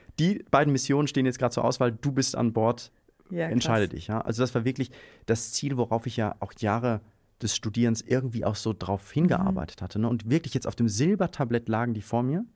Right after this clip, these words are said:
Speaker 2: Wow.
Speaker 1: Und klar, es gab den Moment des, "Wow, ich bin geschmeichelt." Das tut
Speaker 2: Mhm.
Speaker 1: natürlich auch dem Ego gut,
Speaker 2: Ja.
Speaker 1: ja?
Speaker 2: Oh. <laughs>
Speaker 1: Aber Gott sei Dank gab es auch ganz schnell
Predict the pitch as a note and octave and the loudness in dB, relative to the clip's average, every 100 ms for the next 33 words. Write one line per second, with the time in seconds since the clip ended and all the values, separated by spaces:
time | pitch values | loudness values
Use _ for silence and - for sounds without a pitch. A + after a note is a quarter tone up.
0 | _ - F3+ E3+ E3 _ _ _ _ _ | _ -14 -10 -10 -12 _ _ _ _ _
1 | _ _ _ _ - D3+ F3 G#2 - C3 | _ _ _ _ 0 4 4 4 2 0
2 | - C#3 C3 A#2 C3+ D3+ - _ _ _ | 2 2 4 4 2 -2 -10 _ _ _
3 | _ _ B2 - - - - _ _ G#2+ | _ _ -2 0 0 -2 -8 _ _ -2
4 | A2 F#2+ - A#2 F#2 - G2 A#2 F2+ F2+ | 0 0 -2 -4 -2 0 0 0 -6 -10
5 | - G#2+ G3+ G2+ G2+ G2 F#2 G2 A2+ A2+ | -4 -2 0 0 -2 -4 -4 -2 0 2
6 | A3+ A3+ A3+ A3+ B2+ - - F3 C#4 F#3 | 2 2 4 4 2 -2 -4 0 2 0
7 | E3 G3 B3 A#2 A#2+ A#2 A#2 A2+ - _ | -2 -4 2 4 6 4 2 -2 -16 _
8 | _ _ _ _ _ - E3 - D3 C3+ | _ _ _ _ _ 0 2 0 0 2
9 | A#2+ A2+ G#2+ A2+ G#2+ - C3 D3 - B2+ | 2 0 -2 -2 -6 -2 0 0 -2 -2
10 | C3+ D3+ | -2 -4